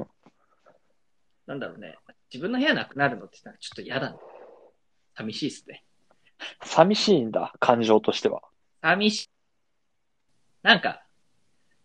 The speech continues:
Speaker 2: 一応あそ、だからもうね、大学の頃ぐらいからどんどん物は減らされてってるわけよ。元あった。
Speaker 1: なるほどね。
Speaker 2: なんか、どんどんと減っていって、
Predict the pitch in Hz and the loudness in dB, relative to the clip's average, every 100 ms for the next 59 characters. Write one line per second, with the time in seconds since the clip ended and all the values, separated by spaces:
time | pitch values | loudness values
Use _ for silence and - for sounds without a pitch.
0 | _ - 180 165 165 180 - - 160 139 | _ -4 4 4 2 -6 -6 4 4 4
1 | 190 226 170 135 156 330 392 381 392 359 | 4 6 6 6 6 6 4 0 -2 -2
2 | 330 330 330 165 131 123 214 294 139 110 | 0 4 6 6 4 2 4 4 2 -4
3 | 143 196 - - 156 190 190 180 175 175 | -4 0 -2 2 4 4 4 0 0 -8
4 | - 104 101 - 90 - _ _ _ - | -10 -10 -12 -14 -18 -20 _ _ _ -20
5 | - _ _ - 117 - - - - - | -20 _ _ -14 -14 -14 -18 -16 -18 -20
6 | - _ _ _ _ - - - _ - | -20 _ _ _ _ -20 -20 -20 _ -20
7 | _ _ - 127 117 117 117 147 _ _ | _ _ 6 8 8 4 2 0 _ _
8 | _ _ _ 127 _ _ _ _ _ _ | _ _ _ -12 _ _ _ _ _ _
9 | _ _ _ - 156 143 104 95 _ - | _ _ _ -12 -6 -6 -8 -14 _ -20
10 | - _ - 196 165 123 - - 135 - | -20 _ 4 4 4 -2 -2 -2 -2 2
11 | 160 160 - 135 131 107 | 2 2 0 4 4 4